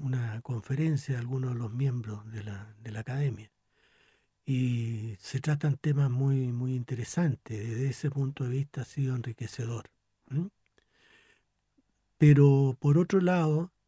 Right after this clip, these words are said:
eh, la academia, eh, debería, eh, hacer más cosas.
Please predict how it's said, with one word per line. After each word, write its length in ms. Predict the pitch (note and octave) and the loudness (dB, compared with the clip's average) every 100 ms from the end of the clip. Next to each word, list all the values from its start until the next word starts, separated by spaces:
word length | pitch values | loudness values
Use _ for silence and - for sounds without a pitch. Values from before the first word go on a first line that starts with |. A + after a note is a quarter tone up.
| _ _ _ _ - | _ _ _ _ -4
eh, 920 | D3+ C#3+ C3 B2 A#2+ A#2 A2+ A2+ A2 - | 2 4 2 0 -2 -4 -6 -10 -14 -8
la 140 | C3 | -4
academia, 760 | C3+ C#3 D#3+ E3 E3 D#3+ E3 - _ _ _ | -2 0 2 2 2 0 -2 -8 _ _ _
eh, 680 | C3 C3+ B2 A#2+ A#2 A2+ B2 _ _ _ _ | -4 -2 -2 -4 -6 -10 -14 _ _ _ _
debería, 760 | C#3 B2+ C3 D#3 D#3+ D#3 D#3 D#3 | -2 0 2 2 2 2 -2 -4
eh, 680 | C3 B2 A#2 A2 A2 G#2+ - _ _ _ _ - | -6 -4 -4 -6 -10 -14 -20 _ _ _ _ -16
hacer 420 | - A#2 - E3+ | -10 -4 0 2
más 200 | E3 D3 | 2 0
cosas. 440 | - A3+ G2+ - | 0 -2 -2 -10